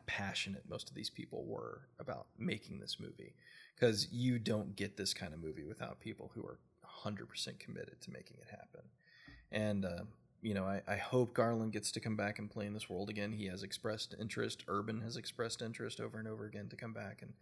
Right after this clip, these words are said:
revisit this world and, and take these characters somewhere else. There's been talk of a T V series recently,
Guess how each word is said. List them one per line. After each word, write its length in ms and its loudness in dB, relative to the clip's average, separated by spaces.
revisit 400 2
this 220 -4
world 340 2
and, 180 -8
and 120 -4
take 200 -4
these 140 -6
characters 420 -2
somewhere 240 -2
else. 240 -2
There's 140 -10
been 160 -8
talk 300 -12
of 100 -14
a 40 -18
T 260 -8
V 160 2
series 440 2
recently, 560 -2